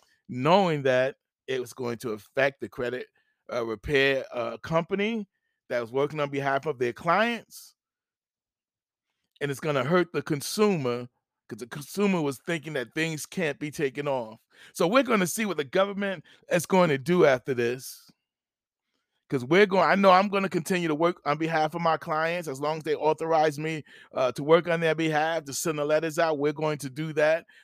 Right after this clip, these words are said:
whether it's certified or not certified. But now we have an understanding, and we're letting our clients know. So all you credit card, credit card, credit repair companies out there,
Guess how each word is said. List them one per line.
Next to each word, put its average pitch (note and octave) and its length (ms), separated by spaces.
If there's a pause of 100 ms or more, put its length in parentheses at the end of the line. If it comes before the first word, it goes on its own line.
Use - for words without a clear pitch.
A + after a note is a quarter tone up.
(140)
whether C#3 240
it's B2+ 120
certified D#3+ 800
or C3 120
not D3+ 260
certified. D#3+ 680
But C3 140
now G#3 380
we F#3+ 140
have E3 180
an E3+ 100
understanding, F#3 1120 (540)
and D#3 120
we're D#3+ 140
letting G3 320
our E3+ 120
clients G#3 680
know. B2 320 (160)
So D#3+ 160
all G3 220
you G#3 100
credit G3 320
card, F#3+ 300 (180)
credit B2 280
card, A#2+ 240 (380)
credit G3+ 360
repair F#3 400
companies F#3+ 480
out F3 260
there, F3+ 260